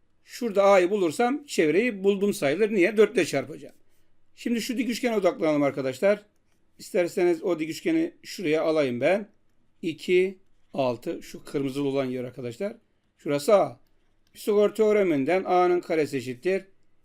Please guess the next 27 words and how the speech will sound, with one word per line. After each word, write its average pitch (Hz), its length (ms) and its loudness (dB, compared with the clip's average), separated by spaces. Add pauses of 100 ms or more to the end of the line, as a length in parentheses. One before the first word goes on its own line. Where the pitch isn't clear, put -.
ikinin 165 380 0
karesi 147 440 -4
dört 165 300 0 (480)
artı 143 560 0
altının 156 480 2
karesi 143 640 -4
otuz 196 320 -2
altı. 135 360 2 (960)
A 165 120 0
kare 202 180 4
eşittir 180 580 0
kırk 185 300 0
olur. 151 280 0 (600)
Her 175 120 -2
iki 185 180 -2
tarafın 180 440 2
karekökünü 160 560 -2
alırsak 147 340 -2
ne 151 80 0
olacak? 175 480 -2 (360)
İki 147 240 -8
kök 214 300 -4
on 196 180 2
olacak. 147 380 -2 (600)
Bu 175 100 0
bulmuş 220 320 -2
olduğumuz 220 720 2